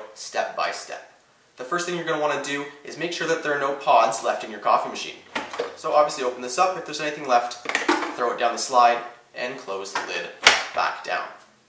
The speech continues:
Next thing you're gonna wanna do before starting the process is to completely empty out your water tank. We wanna flush out what is remaining in the system, no sense feeding it any more water.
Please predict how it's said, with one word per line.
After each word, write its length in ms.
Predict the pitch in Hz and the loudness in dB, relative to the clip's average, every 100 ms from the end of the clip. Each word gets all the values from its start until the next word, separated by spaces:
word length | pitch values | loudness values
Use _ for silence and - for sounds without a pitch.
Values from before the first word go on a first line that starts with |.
| _ _ _ 135 | _ _ _ -2
Next 200 | - - | -2 -2
thing 100 | 180 | -4
you're 100 | 165 | -2
gonna 140 | 156 | 0
wanna 200 | 156 139 | 2 0
do 140 | 135 | -4
before 260 | 143 - 139 | -6 -6 -6
starting 300 | - 123 127 | -2 -2 -2
the 60 | 147 | -4
process 600 | 127 131 131 127 - 135 | 0 2 2 -2 -4 -6
is 120 | - | -6
to 100 | 180 | -6
completely 680 | 196 196 120 120 123 131 | -6 -10 -10 -12 -10 -8
empty 320 | - - - 71 | -8 -8 -8 -10
out 160 | - 123 | -8 -4
your 100 | 147 | 2
water 240 | - - | 2 2
tank. 320 | 107 - - - _ _ - | 0 -4 -8 -18 _ _ -14
We 60 | 127 | 0
wanna 180 | 147 151 | 2 2
flush 340 | 151 147 147 | 4 2 4
out 220 | 131 - | 0 0
what 140 | 131 135 | 0 0
is 100 | 135 | -2
remaining 360 | 123 127 127 | -2 0 0
in 80 | 120 | -4
the 40 | |
system, 520 | - 143 - 143 135 - - - | -6 -6 -4 -6 -6 -10 -18 -8
no 140 | 127 | -6
sense 400 | - 131 127 - | -4 -2 -2 -4
feeding 300 | - 107 107 | -8 -12 -10
it 180 | 98 - - _ | -10 -12 -20 _
any 180 | - 82 | -16 -14
more 220 | 82 - - | -12 -12 -10
water. 360 | - - - | -12 -12 -16